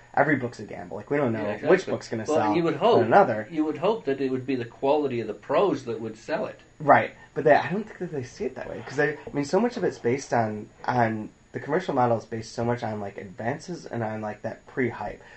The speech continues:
Speaker 1: So if you say an American author comes along, it could be a terrible, mediocre book.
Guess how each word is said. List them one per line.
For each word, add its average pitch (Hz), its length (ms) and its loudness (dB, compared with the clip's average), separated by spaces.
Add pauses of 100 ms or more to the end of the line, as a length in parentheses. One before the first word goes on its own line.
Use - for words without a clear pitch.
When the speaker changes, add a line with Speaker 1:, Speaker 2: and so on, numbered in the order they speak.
Speaker 1:
So 127 220 2
if 120 100 -4
you 147 100 -2
say 131 380 0 (160)
an 120 80 -4
American 113 400 0
author 110 260 -6
comes 107 240 -10
along, 107 200 -4
it 101 80 -14
could 131 120 -12
be 127 120 0
a 104 80 -6
terrible, 147 460 -2
mediocre 110 480 -2
book. 87 220 -12